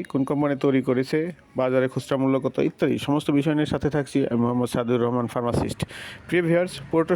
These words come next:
সময় জুড়ে থাকে, থাকে, সাথে থাকার জন্য আহ্বান জানাচ্ছি। অ্যামডুকাল প্লাস ফিফটি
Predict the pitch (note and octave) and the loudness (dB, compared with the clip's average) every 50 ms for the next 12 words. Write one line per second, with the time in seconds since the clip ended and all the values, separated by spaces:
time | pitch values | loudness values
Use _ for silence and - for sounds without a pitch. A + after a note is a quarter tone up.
0 | - F3+ D#3 C#3 D#3 F3 D#3+ D#3+ E3 - D#3 C#3 B2 C3+ B2+ C#3 B2 A#2+ A#2+ - | 0 0 0 0 0 0 2 2 2 2 0 0 0 0 0 0 0 -2 -4 -4
1 | - - - C3+ - D3 D3+ D3+ C3 C#3+ C3+ A#2 C3+ C3 B2+ B2 - - B2+ B2 | -6 -6 -6 -2 -2 0 0 2 2 0 0 2 2 2 2 2 0 -2 -2 -2
2 | A2+ B2 B2 A#2 A2+ A#2 A#2+ A#2+ - - B2+ A#2 F#2+ - - - - - - - | 0 -2 0 0 0 0 0 -2 -2 0 0 -2 -2 -2 -10 -16 -16 -16 -16 -18
3 | - - - - - - - - - - - - - - - - - - - - | -18 -18 -16 -16 -16 -18 -18 -18 -18 -18 -18 -18 -18 -18 -18 -18 -18 -18 -18 -18
4 | - - - - - - - - - - - - - C#3+ C#3+ D#3+ F3 E3+ F#3 F3+ | -18 -18 -18 -18 -18 -18 -18 -18 -18 -18 -18 -10 -4 -2 0 0 2 2 2 4
5 | - F#3 F3 F3+ F3+ - - - - - D#3 D#3 D3+ D3 - - D#3+ D3 C3+ - | 4 4 4 4 2 -2 -4 -10 -4 0 2 2 2 0 0 0 0 0 0 0
6 | D3 D3 | 0 0